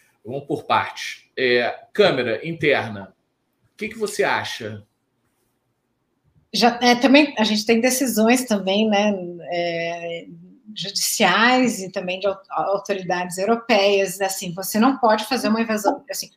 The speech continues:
Speaker 2: primeiro, coisa bem básica, né, é, obviamente que isso é, isso é mínimo, né, locais, tipo, acesso a banheiro, acesso a, a que-, outras questões, obviamente, não pode ser monitoradas, mas você também, uma câmera, você vigiando o local de trabalho,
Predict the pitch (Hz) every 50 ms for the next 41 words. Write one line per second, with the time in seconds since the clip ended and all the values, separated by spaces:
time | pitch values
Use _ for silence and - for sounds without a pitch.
0 | _ - 269 247 247 247 269 302 - - - 262 254 254 247 208 - - - 180
1 | 208 226 262 247 - 226 208 208 208 180 165 170 170 - - 185 175 185 190 202
2 | 214 214 - - - - _ _ - 196 190 190 190 185 185 185 185 180 180 180
3 | 180 175 175 175 175 175 175 170 165 165 - - - _ _ _ _ _ _ _
4 | - 175 196 180 202 233 226 233 233 226 240 254 247 - 269 240 - - 240 220
5 | 208 170 175 170 - 202 185 185 185 - 254 226 226 240 254 254 247 226 208 202
6 | 190 190 196 233 269 269 262 240 233 226 - - - 208 196 220 233 214 202 -
7 | - - - - - - - 202 190 - 196 - - 202 - 226 214 202 202 214
8 | 220 196 185 180 - 202 190 - 208 196 190 - _ - - 190 196 _ _ -
9 | 180 202 202 - 214 208 - 202 196 202 220 208 214 - - 240 233 - - 220
10 | 202 196 214 240 240 226 240 233 220 220 220 208 208 214 208 - 240 233 233 233
11 | 226 - - 233 233 233 240 - - 254 233 196 175 160 160 170 175 - _ -
12 | - - - - - - - 226 247 254 254 277 294 285 - 226 - 233 220 214
13 | 214 226 233 240 240 - - 254 233 208 196 190 185 180 170 175 175 208 202 -
14 | - 233 226 220 247 240 - - 233 262 254 240 226 214 196 196 196 196 196 202
15 | 202 - 233 240 240 233 - - 247 247 214 214 208 202 190 185 180 175 175